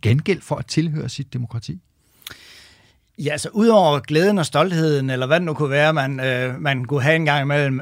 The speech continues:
Speaker 2: øh, over, øh, trods alt at leve i det bedste af alle verdener,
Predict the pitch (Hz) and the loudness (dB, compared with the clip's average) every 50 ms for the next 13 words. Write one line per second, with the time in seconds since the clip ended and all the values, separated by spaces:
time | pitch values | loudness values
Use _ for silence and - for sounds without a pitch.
0 | - - 147 135 131 131 143 160 151 147 135 127 123 120 - - 143 - - 151 | -4 -2 -2 0 0 0 2 2 2 2 2 2 0 -2 -4 -6 -8 -4 -2 0
1 | 160 151 - 196 214 214 165 151 147 151 165 185 202 202 185 156 147 151 147 120 | 0 2 2 2 2 2 2 2 2 2 2 4 4 4 4 4 2 0 -2 0
2 | 170 185 185 - - 190 156 143 135 135 143 160 190 175 147 147 151 175 190 - | 0 0 0 0 0 0 2 2 2 2 2 2 2 2 4 4 2 2 0 0
3 | 175 151 | 0 0